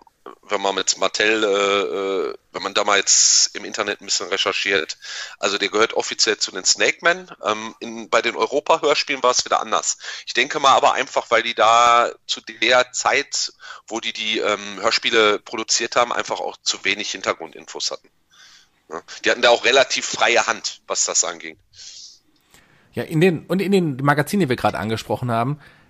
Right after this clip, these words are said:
Speaker 2: habe ich das allererste Mal etwas gesehen, was mit der Wave vier jetzt kam. Eine neue Gruppierung, die es vorher noch nicht gab, die in der, in einem der Magazine angekündigt wurde. Die habe ich,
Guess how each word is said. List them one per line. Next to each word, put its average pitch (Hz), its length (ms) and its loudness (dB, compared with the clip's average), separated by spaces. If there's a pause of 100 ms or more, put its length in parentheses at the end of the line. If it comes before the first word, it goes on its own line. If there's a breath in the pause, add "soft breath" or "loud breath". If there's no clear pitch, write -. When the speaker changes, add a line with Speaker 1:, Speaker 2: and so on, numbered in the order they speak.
(160 soft breath)
Speaker 2:
habe 151 240 2
ich - 80 -2
das - 180 -4
allererste 131 520 0
Mal 120 360 -4 (160)
etwas 123 280 -8
gesehen, 113 260 -6
was 113 140 -6
mit 110 100 -6
der 104 120 -2
Wave 107 160 -2
vier - 440 -2
jetzt 92 240 -6
kam. 95 220 -4
Eine 101 80 -2
neue 147 240 0
Gruppierung, 139 640 -2 (100)
die 123 60 -12
es - 80 -10
vorher 139 300 0
noch 117 160 -4
nicht 110 200 -8
gab, 98 340 -4
die 113 100 -6
in 110 80 -4
der, 110 140 -4
in 101 100 -6
einem 117 180 -4
der 120 80 -2
Magazine 110 380 -6
angekündigt 113 440 -8
wurde. 117 200 -6
Die 113 120 -6
habe 143 120 -2
ich, - 80 -14